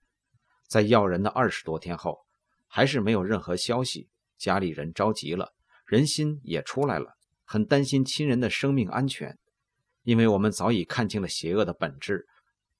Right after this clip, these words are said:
知道邪恶狠毒，要么把你彻底毁掉，即走向反面，要么置你于死地。这是我对邪恶的认识。作为家里人，我们更了解自己的亲人，他知道自己没错，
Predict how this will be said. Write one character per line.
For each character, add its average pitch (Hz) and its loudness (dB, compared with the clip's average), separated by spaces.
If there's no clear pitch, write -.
知 156 0
道 120 4
邪 104 0
恶 107 2
狠 73 -8
毒， 85 -6
要 120 4
么 107 4
把 92 -2
你 92 -2
彻 - 0
底 92 0
毁 - -6
掉， - -6
即 117 0
走 82 -6
向 143 -4
反 - -10
面， 92 -6
要 107 0
么 85 -2
置 113 -4
你 80 -6
于 78 -6
死 - -6
地。 95 -10
这 123 4
是 113 2
我 80 -2
对 98 2
邪 85 -4
恶 104 2
的 90 -2
认 113 0
识。 - -10
作 95 -2
为 85 -4
家 120 -4
里 98 -2
人， 67 -8
我 104 2
们 131 4
更 156 4
了 110 4
解 90 2
自 - -6
己 87 -6
的 73 -10
亲 - -2
人， - -6
他 107 -4
知 131 0
道 98 0
自 - -6
己 80 -10
没 76 -8
错， - -6